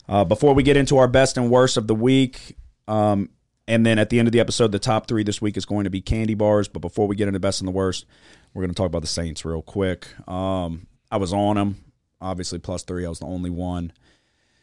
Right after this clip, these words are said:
First things first. Do you feel like Jameis Winston is the problem going forward?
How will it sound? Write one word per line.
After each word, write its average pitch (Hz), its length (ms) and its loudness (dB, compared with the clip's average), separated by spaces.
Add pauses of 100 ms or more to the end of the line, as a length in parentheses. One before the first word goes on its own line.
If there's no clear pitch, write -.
(2000)
First 151 240 6
things 131 200 2
first. - 400 -6 (1900)
Do 120 80 -6
you 113 160 -2
feel 110 200 -4
like 95 200 -2 (280)
Jameis 101 340 -6
Winston 87 380 -8
is 78 240 -12 (440)
the 90 100 -18
problem 87 440 -8
going 78 280 -10
forward? - 420 -14